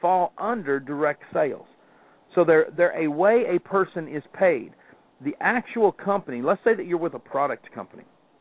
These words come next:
and that product company is in cosmetics, then there's an actual business code for a cosmetic company, and that's what that company would be with. Now, they would also make sure they distinguish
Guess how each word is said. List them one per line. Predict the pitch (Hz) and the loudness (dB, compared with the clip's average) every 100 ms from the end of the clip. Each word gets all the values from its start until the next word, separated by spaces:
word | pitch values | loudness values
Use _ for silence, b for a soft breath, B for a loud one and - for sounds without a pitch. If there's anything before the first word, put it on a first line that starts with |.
| _ _ _ _ _ _ _ b b - | _ _ _ _ _ _ _ b b -10
and | |
that | 123 - | -6 -2
product | 147 147 143 | 2 2 0
company | 143 123 135 | -6 -6 -8
is | 120 | -8
in | 123 | -8
cosmetics, | 120 135 113 139 - - - _ _ _ _ _ _ _ _ _ _ | -2 -2 -2 -6 -10 -14 -20 _ _ _ _ _ _ _ _ _ _
then | 143 165 | 0 2
there's | 175 185 | 4 2
an | 156 | 0
actual | 170 202 - 170 165 147 - _ _ _ _ _ _ 113 117 | -2 -4 -4 2 4 2 -6 _ _ _ _ _ _ -16 0
business | 214 190 202 185 _ | 0 0 -10 -12 _
code | - 165 156 - | -2 0 0 -2
for | 156 | -6
a | 143 | -4
cosmetic | 160 147 127 147 175 180 _ _ _ - | -6 -6 -6 -8 -6 -6 _ _ _ -14
company, | - 170 135 113 120 b b b b | -6 -6 -6 -8 -10 b b b b
and | 127 | -4
that's | 139 208 - | 0 -2 0
what | 214 - | -2 2
that | 190 - | 0 -2
company | - 208 - 185 | -6 -6 -4 -8
would | 147 143 127 | -6 -8 -6
be | 180 | -6
with. | 196 120 110 | -2 -4 -4
Now, | 139 | -6
they | 147 175 | 0 2
would | 170 170 | 2 4
also | 196 233 - 180 | 4 4 4 4
make | 175 180 175 | 4 -2 -6
sure | - 185 | -4 -2
they | 165 165 - | -2 -6 -10
distinguish | 143 - 202 233 208 | -18 -10 -8 -4 -4